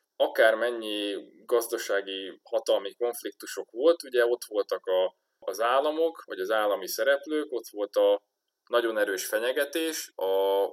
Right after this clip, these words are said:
mindenféle illegális kereskedelemre, meg, meg a hajóknak a kifosztására nézve, meg a mindenféle szervezett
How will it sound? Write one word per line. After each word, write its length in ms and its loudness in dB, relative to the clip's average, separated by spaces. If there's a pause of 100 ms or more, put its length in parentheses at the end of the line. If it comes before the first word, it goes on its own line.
(200)
mindenféle 540 -4
illegális 640 -2
kereskedelemre, 920 0
meg, 260 -4 (400)
meg 160 -6
a 40 -4
hajóknak 500 2
a 60 -10
kifosztására 880 -2
nézve, 420 -6
meg 180 -8
a 280 0
mindenféle 720 -4 (300)
szervezett 560 2